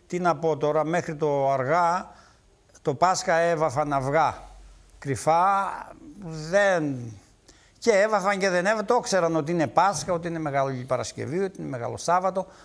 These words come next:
Ο καθένας το νιώθε μέσα στην ψυχή του. Όσοι το νιώθαν και όσοι δεν το νιώθαν, δεν είχαν πρόβλημα.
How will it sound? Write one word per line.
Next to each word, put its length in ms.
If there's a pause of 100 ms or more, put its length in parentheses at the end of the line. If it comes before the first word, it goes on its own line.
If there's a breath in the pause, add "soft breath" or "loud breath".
Ο 100
καθένας 400
το 80
νιώθε 280
μέσα 280
στην 160
ψυχή 280
του. 160
Όσοι 220
το 140
νιώθαν 400
και 100
όσοι 160
δεν 160
το 60
νιώθαν, 220
δεν 160
είχαν 240
πρόβλημα. 460